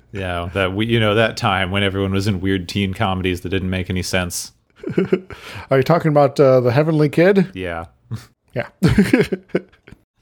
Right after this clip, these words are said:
Speaker 1: Uh, he also had guest roles on Saint Elsewhere, which, you know, everything is part of Saint Elsewhere, so,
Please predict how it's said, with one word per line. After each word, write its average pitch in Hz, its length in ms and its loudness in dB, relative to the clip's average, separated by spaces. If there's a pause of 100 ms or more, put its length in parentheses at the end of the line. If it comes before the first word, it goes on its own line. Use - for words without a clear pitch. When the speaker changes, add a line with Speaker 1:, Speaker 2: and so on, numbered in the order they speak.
(340)
Speaker 1:
Uh, 101 200 0
he 117 200 0
also 120 300 2
had 107 220 0
guest 107 300 0
roles 98 280 0
on 90 280 0
Saint 101 340 -2
Elsewhere, 120 640 2
which, 104 260 -10
you 95 60 -8
know, 87 120 -6
everything 92 400 -6
is 90 100 -8
part 95 220 -4
of 90 60 -6
Saint 98 280 -10
Elsewhere, 92 540 -8
so, - 280 -16